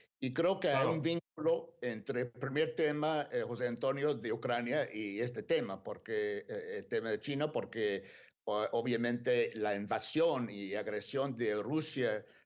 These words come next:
Speaker 1: a Ucrania, que mucha gente pensó que era impensable, y ahora ha vuelto a la, a, a, el tema de la posibilidad de una, que, que China hace algo parecido con,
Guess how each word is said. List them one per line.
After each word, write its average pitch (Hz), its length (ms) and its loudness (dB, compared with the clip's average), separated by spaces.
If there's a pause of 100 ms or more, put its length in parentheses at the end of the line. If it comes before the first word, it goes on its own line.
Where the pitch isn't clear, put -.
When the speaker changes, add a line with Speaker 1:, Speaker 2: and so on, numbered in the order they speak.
(140)
Speaker 1:
a 110 180 2
Ucrania, 135 840 0 (200)
que 107 380 2
mucha 127 300 -2
gente 131 320 -2
pensó - 380 -4
que 113 140 2
era 104 120 0 (140)
impensable, 147 1080 0
y 107 40 0
ahora 147 580 2 (380)
ha 117 140 0
vuelto 127 800 0
a 117 80 0
la, 104 280 2
a, 101 640 0
a, - 100 -12
el 110 320 -2
tema 123 540 0
de 117 100 2
la 110 100 0
posibilidad 113 640 0
de 101 520 0
una, 107 680 -2 (140)
que, 120 160 -4
que 107 220 -6
China 120 500 0
hace 113 380 0
algo 107 320 0
parecido 101 580 -2
con, 95 260 -4